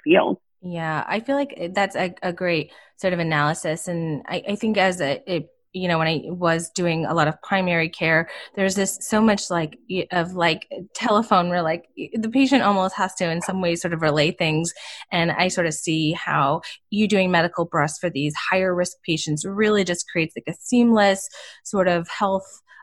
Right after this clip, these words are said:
Speaker 2: um, experience for these, these folks, these wonderful women, and just really kinda keeps an eye on things and is up to date with all the latest research. So that's really cool. That's really exciting. We're so excited
Speaker 1: Yeah.
Speaker 2: for you.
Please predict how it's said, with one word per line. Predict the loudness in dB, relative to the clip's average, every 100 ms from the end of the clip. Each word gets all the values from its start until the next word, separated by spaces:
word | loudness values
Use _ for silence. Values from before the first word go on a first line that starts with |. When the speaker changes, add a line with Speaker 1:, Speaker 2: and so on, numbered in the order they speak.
| -6
Speaker 2:
um, | -2 0 0 0 -4 -6
experience | -8 -8 -4 0 0 0
for | -2 -4
these, | -2 -8 -10 -14
these | -8 -8 -8 -4
folks, | 0 2 0 -2
these | -8 -4
wonderful | -4 -4 -2 -2
women, | 0 2 2 2
and | -2
just | -4 0
really | 2 2
kinda | 0 0 2 0
keeps | -2 -4 -2
an | -4
eye | 0 0 2
on | 0 0
things | -2 0 0 0
and | -2 -4 _ _ -2
is |
up | -2
to | 2
date | 2 2
with | 2
all | 2
the | 2
latest | 0 0 -2
research. | -8 -6 -6 -4
So | -4 -4 0
that's | 0 2 2
really | 4 2 4
cool. | 6 6 4 2
That's | -2 0
really | -2 -2
exciting. | -2 -2 0 2 0 0
We're | 0
so | 2 4 4
excited | 2 0 0 0
Speaker 1:
Yeah. | 0
Speaker 2:
for | 0
you. | -2 -6